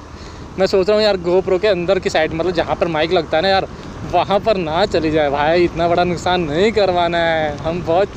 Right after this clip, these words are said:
छोटे YouTuber हैं भाई अभी।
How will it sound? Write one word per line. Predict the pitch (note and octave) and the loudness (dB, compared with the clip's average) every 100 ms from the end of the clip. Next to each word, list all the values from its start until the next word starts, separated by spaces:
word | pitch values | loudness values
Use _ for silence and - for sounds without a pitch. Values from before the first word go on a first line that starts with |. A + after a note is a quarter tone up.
| - - | -10 -2
छोटे | E3 F3+ A#3+ | 0 2 2
YouTuber | A3+ G#3+ A3 G#3 | 2 2 2 4
हैं | G#3 | 2
भाई | G3 F3+ G3+ G#3+ A3 | 2 2 2 2 2
अभी। | G#3 G3 G3+ G3+ G3 F#3 | 2 2 4 4 4 2